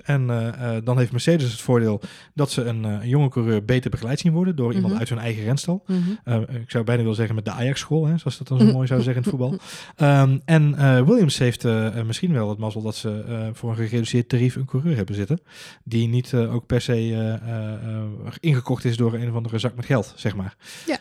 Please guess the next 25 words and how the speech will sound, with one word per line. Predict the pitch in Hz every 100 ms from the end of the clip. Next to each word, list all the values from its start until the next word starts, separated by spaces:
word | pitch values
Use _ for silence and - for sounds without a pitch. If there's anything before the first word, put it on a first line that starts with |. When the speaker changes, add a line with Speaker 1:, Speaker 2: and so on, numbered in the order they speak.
| _ _ -
Speaker 2:
ja. | 262 - _
Speaker 1:
Wat | 160
er | 175
ook |
voor | 208
zou | 156 143
kunnen | 131
zorgen | 120 127
dat |
ze | 143
misschien | 139
eens | 139
een | 127
keer |
in | 127
de | 120
punten | 170 98
eindigen | 104 104
met | 107
die | 104
bak. | 101 - _
Je | _ 247
weet | 285
het | 160
niet, | 151 -